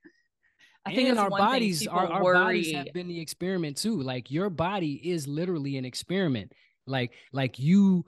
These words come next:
Speaker 2: you have proof. You're a walking testimony. I love you sharing your testimony on your,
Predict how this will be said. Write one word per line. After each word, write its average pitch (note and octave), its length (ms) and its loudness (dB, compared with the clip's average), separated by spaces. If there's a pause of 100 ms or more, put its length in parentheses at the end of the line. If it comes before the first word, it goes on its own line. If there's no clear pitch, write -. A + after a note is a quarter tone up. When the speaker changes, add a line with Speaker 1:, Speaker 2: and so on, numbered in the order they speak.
(440)
Speaker 2:
you D#3+ 180 2
have D3 260 0
proof. F3 420 0
You're D3+ 320 0
a C3+ 60 0
walking C#3+ 540 -6
testimony. A2 840 -4 (140)
I C#3+ 120 2
love D3+ 320 6
you C3 260 0
sharing B2+ 360 -2
your A#2+ 120 -6
testimony B2 640 -4
on A#2+ 200 -4
your, A#2+ 220 -2